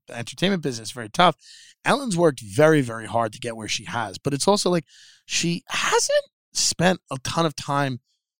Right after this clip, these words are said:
thinking about other people. This is not how you get to be Ellen DeGeneres, right? It's not how you get to be Chelsea Handler. It's not how you get to be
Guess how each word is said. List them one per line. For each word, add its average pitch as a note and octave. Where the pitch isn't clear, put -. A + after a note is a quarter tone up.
thinking D3+
about C3+
other B2+
people. -
This A#2+
is D3+
not G3
how A3
you D#3+
get C3
to C3
be B2+
Ellen A#2+
DeGeneres, -
right? C3
It's D3
not C#3+
how C3+
you B2
get A2+
to A2
be A2
Chelsea A2+
Handler. F#3+
It's D#3+
not D3
how C3
you B2
get A#2
to C3
be A2+